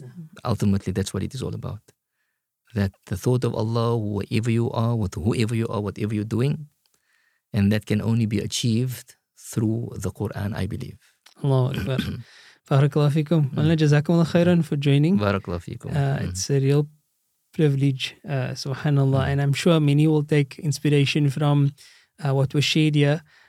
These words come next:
Speaker 1: And, uh, I implore you to, you know, make dua for all of the ventures of deen, all of the institutions of deen and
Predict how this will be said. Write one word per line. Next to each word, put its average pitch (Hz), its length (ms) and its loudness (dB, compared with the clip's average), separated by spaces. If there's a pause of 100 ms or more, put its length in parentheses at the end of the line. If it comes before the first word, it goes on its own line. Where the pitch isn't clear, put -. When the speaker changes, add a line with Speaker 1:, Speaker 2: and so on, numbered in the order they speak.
(120)
Speaker 1:
And, 147 340 4
uh, 135 320 -2
I 151 420 -6
implore 170 360 4
you 170 200 4
to, 156 400 -2 (120)
you 160 100 -4
know, 147 160 0
make 143 300 0
dua 156 340 2
for - 180 -8
all 170 220 2
of 151 180 2
the 156 220 0
ventures 147 480 4
of 135 180 0
deen, 143 280 4
all 151 160 0
of 147 140 0
the 147 160 0
institutions 151 680 0
of 131 140 0
deen 123 240 2
and - 40 4